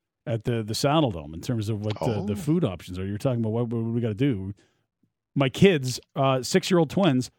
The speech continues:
Speaker 1: first N H L game tomorrow, five P M. So what, what's the must-hit list for, for the grub? We're gonna treat the boys. You get good behavior. You gotta,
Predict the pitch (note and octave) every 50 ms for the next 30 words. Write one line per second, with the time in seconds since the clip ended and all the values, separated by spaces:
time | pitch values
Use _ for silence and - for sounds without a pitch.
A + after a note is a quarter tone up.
0 | _ _ _ - - G#3 G3+ F3 - - - G3 F3+ F3+ - - G#3 F#3 F3+ F#3
1 | G3 F#3 D#3 - F3+ G3 A3 A#3 F#3 G#2 - - F3 F3+ F3+ C3+ E3+ F#3+ G3 D3+
2 | - - _ _ _ _ _ _ _ _ _ _ - - C3 C3 C#3+ D#3 E3 D#3
3 | E3 F3 - - - G3 E3+ E3 D#3+ D3+ D3+ E3 E3 - - - F3 F#3 F3+ C#3+
4 | D#3+ F3 F#3 C#3+ C3+ - - - - D#3 D3+ C#3+ C#3 B2+ - D#3+ C#3 C#3 A#2+ B2+
5 | C#3+ D#3+ E3+ B2 F2 E2 F#2 A#2 C#3 A#2+ - - E3 F#3 G3 E3 C3 D#3+ F3 E3+
6 | A#2 D#2 D2 - - _ _ _ _ _ _ _ _ _ - A#2+ B2 A2+ A2 -
7 | - D3 D3+ C#3+ C#3+ C#3+ D#3+ F3 F3+ G#3+ A3 G#3+ E3+ C#3+ D3+ D#3 D#3